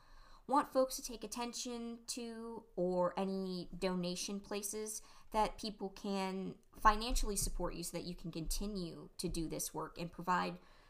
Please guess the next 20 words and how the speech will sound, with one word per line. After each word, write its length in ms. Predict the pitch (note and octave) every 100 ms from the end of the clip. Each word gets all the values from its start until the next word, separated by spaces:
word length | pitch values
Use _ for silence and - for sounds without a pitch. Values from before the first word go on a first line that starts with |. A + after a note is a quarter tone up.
| - _ -
free 220 | - C4
food 300 | - C#4 -
for 120 | -
people, 440 | E3+ C#3+ - - -
especially 400 | - F3+ F#3 G3
because 600 | G3 F#3 F3+ F3+ E3+ - - - _ - _ - -
this 320 | G3+ G3 -
pandemic 560 | - G#3 G3+ G3 F#3+ F3+
is 140 | F3
not 220 | E3+ D#3+ - - _
ending 600 | F3 E3 D#3+ D3+ D#3 D#3 - - - - - -
anytime 540 | F3 D#3+ - E3 D#3+
predictably 600 | - D3+ D#3 - - D#3 -
soon. 400 | - F3 E3+ -
So 140 | E3+
your 160 | D#3 D#3
work 220 | E3 E3
is 140 | D#3+
gonna 180 | E3+ D#3+
become 640 | - D3+ D3+ D3+ D#3 D3+